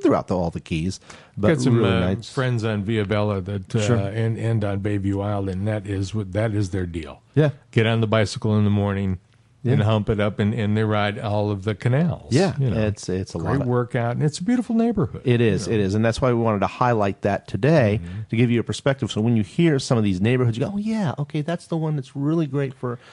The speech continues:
Speaker 1: uh, if you've got the big boat and you need to get out with the, you know, going instead of"
Speaker 2: Y-, let's face it, you know, it's the place where you wanna buy the house, so you got the great boat to put
Speaker 1: Eh, eh,
Speaker 2: behind
Speaker 1: eh,
Speaker 2: it. You
Speaker 1: yeah.
Speaker 2: know, I mean,
Speaker 1: It,
Speaker 2: it
Speaker 1: it's
Speaker 2: really is.
Speaker 1: right.
Speaker 2: You know,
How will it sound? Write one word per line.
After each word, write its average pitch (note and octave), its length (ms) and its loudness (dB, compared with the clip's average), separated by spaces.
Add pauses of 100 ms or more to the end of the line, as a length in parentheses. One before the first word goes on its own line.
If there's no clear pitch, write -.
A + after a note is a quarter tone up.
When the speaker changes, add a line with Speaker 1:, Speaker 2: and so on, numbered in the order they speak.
(140)
Speaker 1:
uh, A#2+ 180 2
if B2+ 120 -2
you've C3+ 140 0
got B2+ 120 -2
the - 80 -4
big B2 300 -2
boat C#3 240 4
and B2+ 60 0
you A2+ 60 2
need B2+ 180 2
to G#2+ 60 -6
get A#2+ 160 2
out B2+ 280 0
with G#2 140 -2
the, A2+ 120 0
you A#2+ 80 2
know, G#2+ 100 0
going A2+ 360 -2
instead A#2 260 0
of" A2 100 -6 (140)
Speaker 2:
Y-, A2+ 480 -8
let's C#3 240 2
face C3 240 2
it, G2 160 -2
you A#2 80 0
know, A2 160 2
it's B2 220 -2
the A#2 80 -2
place C3+ 400 0
where A#2 100 0
you A2+ 140 2
wanna A2+ 180 0
buy A2 220 2
the G#2+ 100 0
house, G#2+ 260 -2
so A#2+ 100 -2
you A2 100 0
got G2 160 -2
the A2 80 -6
great G2+ 260 -4
boat G#2 220 -2
to - 60 -16
put G2+ 240 -4
Speaker 1:
Eh, A#2+ 280 -4
eh, - 80 6
Speaker 2:
behind - 280 2
Speaker 1:
eh, D3+ 200 4
Speaker 2:
it. - 60 0
You E3 80 2
Speaker 1:
yeah. C#3+ 160 4
Speaker 2:
know, F2 60 -6
I F2+ 40 -6
mean, G2+ 240 -2
Speaker 1:
It, B2 180 2
Speaker 2:
it - 60 -2
Speaker 1:
it's A2+ 120 0
Speaker 2:
really F#2 280 -4
is. F2 220 -6
Speaker 1:
right. A2+ 160 2
Speaker 2:
You F#2+ 60 -4
know, E2 120 -12